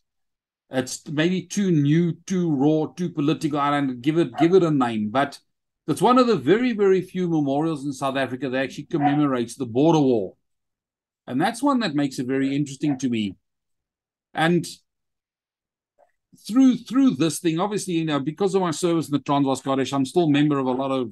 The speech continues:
veterans associations, and, and, and, and, and I started, then I started chatting, and I've got a particular interest in the Anglo-Boer War because it was such a, a different, it was a different war.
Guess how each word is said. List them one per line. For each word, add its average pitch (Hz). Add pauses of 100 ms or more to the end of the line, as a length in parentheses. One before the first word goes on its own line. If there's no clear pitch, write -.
veterans 139
associations, 123
and, 131
and, 123
and, 117
and, 113 (840)
and 233
I 269
started, 262
then 202
I 196
started 202 (240)
chatting, 147 (220)
and 147
I've 156
got 196
a 190
particular 185
interest 147
in 131
the 127
Anglo-Boer 117
War 110 (220)
because 147
it 151
was 127
such -
a, 127 (220)
a 127 (260)
different, 151
it -
was 220
a 160
different 175
war. 104